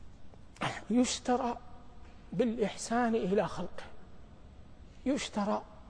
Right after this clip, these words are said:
بالإحسان إلى خلقه. الله يقول: "فسقى لهما ثم تولى إلى الظل فقال رب إني لما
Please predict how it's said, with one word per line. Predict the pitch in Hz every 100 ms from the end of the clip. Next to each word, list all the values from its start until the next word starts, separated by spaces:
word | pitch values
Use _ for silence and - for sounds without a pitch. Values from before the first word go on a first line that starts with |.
| - - - -
بالإحسان | 165 226 226 180 - - 214 214
إلى | 196 208 202 170
خلقه. | - 220 - - - - - - - -
الله | 175 226 175 214
يقول: | - - 262 277 -
"فسقى | 277 - 240 - 226 214
لهما | 220 185 185 - - - - - - - - - - -
ثم | 285 226 214
تولى | 226 190 196 208 233 220 254
إلى | 233
الظل | 190 185 240 - - - - - - - -
فقال | - - 202 185 175
رب | 180 196 180 156 214
إني | 262 247 214 196
لما | 185 185 226